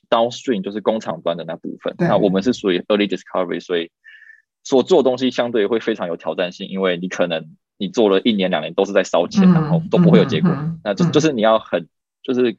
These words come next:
Speaker 1: 我知道有些，有些人不喜欢失败，但如果你要进这种很 early discovery，你要很容易接受去，你要非常的 open mind 去接受失败，因为我们是在找新的路，我们
Speaker 2: 对。
Speaker 1: 对，所以像我们团队名字叫做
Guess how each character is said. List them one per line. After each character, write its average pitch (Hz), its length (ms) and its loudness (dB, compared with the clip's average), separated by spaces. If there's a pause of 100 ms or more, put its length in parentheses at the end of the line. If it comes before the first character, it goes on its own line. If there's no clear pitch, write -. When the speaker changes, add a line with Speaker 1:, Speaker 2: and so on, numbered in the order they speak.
Speaker 1:
我 123 80 4
知 - 20 2
道 180 80 4
有 143 100 -2
些， 135 160 -4
有 110 140 -10
些 127 80 -6
人 120 100 -8
不 117 80 -10
喜 113 100 -8
欢 90 120 -4
失 - 240 -16
败， 85 160 0
但 95 180 -4 (460)
如 143 100 2
果 151 120 6
你 113 60 -2
要 110 120 4
进 113 220 -6
这 113 80 -12
种 101 180 -6
很 87 260 -10 (140)
early 113 240 2
discovery， 98 480 -2
你 85 80 -12
要 95 200 0
很 - 180 -10
容 87 160 -6
易 - 20 -10
接 95 160 -8
受 90 140 -4
去， 92 300 -6
你 95 60 -2
要 107 100 4
非 120 140 2
常 95 180 -2
的 92 80 0
open 98 280 0
mind 92 140 0
去 - 100 -10
接 - 160 -4
受 90 140 -4
失 - 240 -20
败， 78 160 0
因 87 100 -8
为 85 220 -4 (200)
我 101 100 0
们 92 120 2
是 107 120 -4
在 101 260 2 (120)
找 80 160 0
新 98 200 -4
的 87 80 -4
路， 85 340 -6
我 90 80 -12
们 90 160 -8
Speaker 2:
对。 156 140 -6 (200)
Speaker 1:
对， 98 180 2
所 147 100 2
以 139 40 4
像 156 140 2
我 120 60 0
们 98 100 -4
团 101 100 -10
队 107 80 -6
名 92 160 -6
字 90 200 -12
叫 104 100 4
做 98 220 0